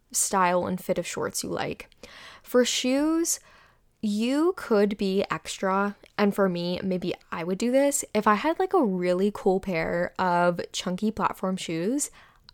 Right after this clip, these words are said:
I would go for this. Um, I know that's not the case for everybody. Um, I'm thinking more so, like, amusement parks, 'cause carnivals, I feel like they're usually set up in, like, fields with grass,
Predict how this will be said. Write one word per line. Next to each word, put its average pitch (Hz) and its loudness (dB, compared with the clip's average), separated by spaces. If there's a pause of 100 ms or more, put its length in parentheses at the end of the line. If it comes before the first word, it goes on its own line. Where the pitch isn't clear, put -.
I 196 -6
would 233 0
go 175 -2
for - -8
this. - -2 (460)
Um, 190 2
I 202 2
know 185 2
that's 220 -2
not 330 -4
the 349 -4
case 311 -2
for 294 -2
everybody. 185 0 (540)
Um, 185 2 (280)
I'm 233 6
thinking 330 2
more 240 6
so, 220 2
like, 185 2
amusement 175 -4
parks, - -6
'cause 220 0
carnivals, 311 2
I 208 0
feel 226 0
like 247 2
they're 247 4
usually 202 2
set 190 0
up 190 -4
in, 190 -2
like, 180 -6
fields 180 -2
with 202 -6
grass, 185 -2